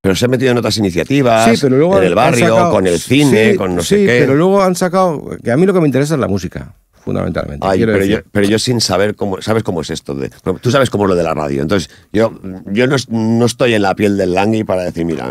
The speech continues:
Speaker 2: A mí ese
Speaker 1: eh,
Speaker 2: puntito
Speaker 1: este,
Speaker 2: de que
Speaker 1: este
Speaker 2: no
Speaker 1: es el
Speaker 2: haya
Speaker 1: esfuerzo que he hecho, esto es lo que me llena, esto es lo que he ingresado. Y por otra parte, si hago esto otro, me llena esto, este es el esfuerzo que hago, esto es lo que ingreso, ayudo tanto", no sé qué. Yo no estoy en esa piel como para decir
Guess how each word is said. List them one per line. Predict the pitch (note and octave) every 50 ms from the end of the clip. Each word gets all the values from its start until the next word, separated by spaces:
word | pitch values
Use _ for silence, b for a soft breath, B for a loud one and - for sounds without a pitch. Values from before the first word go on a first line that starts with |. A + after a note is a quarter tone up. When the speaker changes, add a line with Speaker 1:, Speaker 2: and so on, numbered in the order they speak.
| A#1 -
Speaker 2:
A | - B2
mí | E3 F#3+
ese | F3 G#3+ G3
Speaker 1:
eh, | F#3
Speaker 2:
puntito | F#3+ F3+ F3+ G3+ -
Speaker 1:
este, | D3+ G3 G3 F#3+
Speaker 2:
de | F#3 D3+
que | -
Speaker 1:
este | - F3
Speaker 2:
no | E3+ E3+
Speaker 1:
es | E3+
el | E3+
Speaker 2:
haya | - C3
Speaker 1:
esfuerzo | B2 - - - C3 B2+ A#2+ F#2+ A2+ A#2 F#2+
que | - G2 F#2+
he | G#2+
hecho, | A2+ - - A#2+ A2+ -
esto | A#2 G#2+ - - A2+
es | A2
lo | G#2 -
que | F#2 F2+
me | F2 E2+ E2
llena, | F2+ G2 G#2 G#2 G2+ _
esto | - A#2 G#2+ - - A#2+
es | A2 A2+
lo | G2 F2+ D#2
que | - F#2+
he |
ingresado. | F#2+ G2 F2+ E2+ D#2+ - - E2+ F2+ F#2 G2 - - _ _ _ _ _ _ _ _ _ _ -
Y | A#2 B2
por | A#2 A#2 A2+
otra | A#2+ A2+ B2+ A#2
parte, | A2 A#2+ A#2 - B2+ A#2+
si | - A#2+
hago | A#2 A#2 A2+ A#2+ A#2+
esto | A#2 A2 - - A#2 A2 A2
otro, | A2+ A#2 A2+ A#2 A#2 A#2 A#2 B2 - - _ _ _ _ _ _ _ _ -
me | G2 G#2 G#2+ G2+
llena | F#2+ G#2 A2 A2 G#2+ G2+ G2+
esto, | G#2+ A2+ G#2+ - - B2+ A#2+ -
este | - G#2 G#2 - G2+
es | F#2
el | G#2+ G2+
esfuerzo | F#2+ F2+ - G#2 G2+ F2+ G2+ F2+
que | - F#2 F2+
hago, | F#2+ G2 G2+ G2+ G#2 - A2
esto | G#2+ G2+ - - G#2
es | G2+
lo | G2 F#2+ E2
que | F2 E2+
ingreso, | D#2 E2+ F2+ G2 G2 - - G#2+ F#2+ -
ayudo | - F2+ F2+ F2 G2+ G#2+ G2+ G2 F2+
tanto", | - G2+ G2+ G2 G2 F2+ G#2 G#2+
no | G#2 F#2+
sé | D#2 E2
qué. | F2+ D#2 B B B B
Yo | F#2+ G#2 G#2+
no | A#2
estoy | A2+ - - A#2+ A2+ A2
en | G#2+ G#2
esa | G2+ F#2+ F#2 F2
piel | G2 G2 F#2+
como | F#2 G2+ G2+
para | F#2 G2 F#2 F2
decir | E2 D#2+ E2 E2 E2 D#2